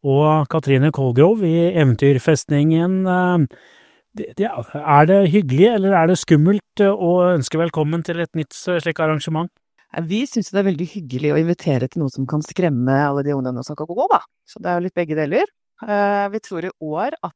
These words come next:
Speaker 2: det kanskje er skumlere enn det har vært før. Eh, hadde en testrunde i går for å teste, eh, løype og oppgaver og sånn, og det lover bra.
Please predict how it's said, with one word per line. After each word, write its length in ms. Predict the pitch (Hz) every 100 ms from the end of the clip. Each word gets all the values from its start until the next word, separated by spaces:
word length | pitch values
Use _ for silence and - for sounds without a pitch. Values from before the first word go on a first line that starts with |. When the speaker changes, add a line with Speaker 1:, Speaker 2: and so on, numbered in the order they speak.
| -
Speaker 2:
det 100 | 180
kanskje 280 | 185 - 165
er 80 | -
skumlere 460 | 202 156 127 123
enn 100 | 120
det 80 | 127
har 80 | -
vært 160 | -
før. 380 | - 196 381 453 _ _ _ _ -
Eh, 220 | 196 196 208
hadde 240 | 175 175
en 80 | -
testrunde 560 | 151 - 156 147 147
i 40 | 160
går 280 | 139 127 -
for 100 | 165
å 60 |
teste, 360 | 175 - - 131 135 139 127 _ _ _ -
eh, 220 | 147 139 131
løype 580 | 165 160 123 _ 151 165 175
og 160 | 160 160
oppgaver 480 | _ - 131 131 127
og 20 |
sånn, 260 | 196 302 320
og 460 | 233 220 220 214 185
det 520 | 185 196 208 214 220 _ _ _ _ _ -
lover 300 | 339 285 392
bra. 200 | 247